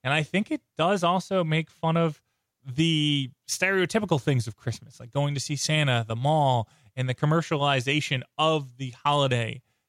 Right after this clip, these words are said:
And then it breaks it all down to just being with family at the end.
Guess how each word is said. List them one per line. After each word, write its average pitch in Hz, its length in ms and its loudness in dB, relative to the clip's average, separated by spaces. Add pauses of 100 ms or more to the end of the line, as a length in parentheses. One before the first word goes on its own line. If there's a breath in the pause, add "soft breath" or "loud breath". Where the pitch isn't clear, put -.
(120)
And 143 240 0
then 156 200 2
it 147 300 -2
breaks 160 320 -2
it - 60 -6
all 165 160 2
down 156 760 0
to 185 120 -2
just 139 280 0 (560)
being 151 260 2
with 127 160 0
family 120 480 -2
at 113 160 -2
the 120 140 0
end. 117 320 -2